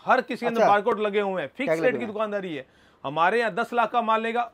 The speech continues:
Speaker 1: उन्हीं को वही रेट जाते हैं, जो कि पच्चीस हज़ार का माल लेंगे, उनको भी वही रेट जाते हैं।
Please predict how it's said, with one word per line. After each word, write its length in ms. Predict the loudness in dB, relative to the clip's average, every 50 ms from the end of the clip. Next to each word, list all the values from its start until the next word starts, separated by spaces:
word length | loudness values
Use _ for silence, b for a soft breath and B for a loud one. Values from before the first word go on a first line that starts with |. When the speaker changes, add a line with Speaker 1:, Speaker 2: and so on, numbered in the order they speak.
| _
Speaker 1:
उन्हीं 280 | -12 -8 -4 -4 -4 -2
को 120 | 0 4
वही 120 | 6 6 6
रेट 140 | 6 4 4
जाते 260 | 2 0 0 0 -4
हैं, 200 | -4 -4 -4 -4
जो 140 | -4 -4 -4
कि 240 | -4 -8 -10 -10 -8 -10
पच्चीस 220 | -10 -8 -4 -2
हज़ार 120 | -2 -2
का 60 | 0 -2
माल 180 | -2 -2 -4
लेंगे, 160 | -4 -6 -8
उनको 340 | -10 -10 -10 -8 -4 -2 -2
भी 160 | -2 -2 -4
वही 160 | -4 -4 -4 -2
रेट 180 | -4 -4 -4
जाते 280 | -6 -6 -8 -8 -10 -12
हैं। 180 | -12 -14 -16